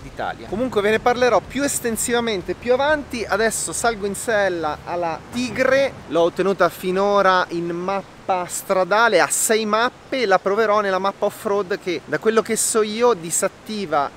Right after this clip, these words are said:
l'A B S al posteriore, lo tiene all'anteriore, perché poi a diverse mappe off-road c'è anche quella esperto che disattiva tutto, anche l'A B S all'anteriore. Io ovviamente non la terrò con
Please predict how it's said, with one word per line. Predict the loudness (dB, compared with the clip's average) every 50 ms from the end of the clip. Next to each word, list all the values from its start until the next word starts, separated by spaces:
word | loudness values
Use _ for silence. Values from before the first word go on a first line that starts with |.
| -16 -16
l'A | -4 -4 -4
B | -2 0 2 2
S | 2 2 0 -6
al | -6 -6
posteriore, | -8 -10 -10 -4 -4 0 2 2 2 2
lo | 0 0 -2 -2
tiene | -4 -4 -4 -2 0 0
all'anteriore, | 0 0 0 -2 -2 -2 -4 -2 -2 0 -2 0 0 0 0 -2 -4 -4
perché | -8 -8 -6 -4
poi | 0 0 0 0
a |
diverse | 0 0 0 0 0 0 -2 -2 -2 0
mappe | 0 0 -2 -2 -2 -6
off-road | -6 -6 -6 -8 -6 -4 -4 -4 -6
c'è | -6 -6 -6
anche | -6 -6 -8 -12 -10
quella | -6 -6 -4 -4 -4 -4 -4 -6 -6 -4
esperto | -2 0 0 0 0 4 4 4 4 4 2 -4 -4
che | -4 -4 -6
disattiva | -6 -6 -6 -6 -6 -6 -2 -2 -2 -2 -2
tutto, | -6 -10 -12 -12 -6 -4 -2
anche | -2 -2 -4 -4 -2 -2 -2 -2 -4
l'A | -6 -4 -2 -2 -2
B | -2 -2 -2 -2 -2
S | -4 -4 -8 -8 -6 -6 -4
all'anteriore. | -4 -4 -4 -4 -4 -6 -6 -8 -6 -6 -4 -4 -4 -4 -4
Io | -4 -6
ovviamente | -6 -6 -6 -6 -6 -8 -8 -8 -8 -8
non | -8 -6 -8
la | -8 -8
terrò | -6 -6 -6 -4 -2 -2 -2 -4 -4 -8 -8
con | -2 -2 -2 -2